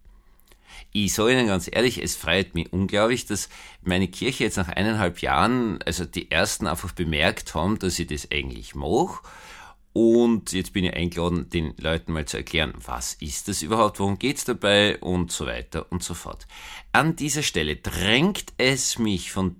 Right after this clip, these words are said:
aus tiefstem Herzen, Ihnen einen tiefen, tiefen Dank zu sagen. Ich hab da jetzt vor eineinhalb Jahren angefangen und hab mir gedacht,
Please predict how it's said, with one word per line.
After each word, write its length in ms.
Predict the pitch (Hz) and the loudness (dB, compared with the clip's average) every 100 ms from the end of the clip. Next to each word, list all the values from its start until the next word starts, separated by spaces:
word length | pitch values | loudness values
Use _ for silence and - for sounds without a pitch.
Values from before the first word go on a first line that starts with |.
| - | -4
aus 320 | 85 82 - | -2 -2 -4
tiefstem 600 | - 151 180 - - 135 | -4 -2 0 -2 -2 -2
Herzen, 720 | 120 67 65 - 113 143 214 208 - - - - - - - | -2 -2 -4 -4 0 0 0 -4 -14 -20 -20 -20 -20 -20 0
Ihnen 520 | 180 208 185 170 - - _ - | 2 6 6 4 0 -12 _ -2
einen 320 | - 98 87 | 2 2 0
tiefen, 400 | - 113 110 101 | 0 0 0 -6
tiefen 340 | - 90 - 120 | -2 -2 -2 -2
Dank 320 | 60 60 - | -2 -4 -10
zu 80 | - | -10
sagen. 380 | - 50 - - - - - - | -10 -10 -14 -16 -20 -20 -20 -4
Ich 280 | 139 190 175 | 0 4 4
hab 180 | 143 | 4
da 80 | - | 4
jetzt 140 | 107 - | 2 2
vor 120 | 95 | 2
eineinhalb 280 | 95 87 71 | 2 2 0
Jahren 180 | 67 | -4
angefangen 560 | - 65 - 87 127 220 - - - - - - - - | -6 -8 -2 2 2 0 -6 -20 -20 -20 -20 -20 -8 2
und 140 | 127 | 6
hab 120 | 123 | 6
mir 100 | 120 | 4
gedacht, 500 | - 107 156 - - | 2 0 0 -6 -12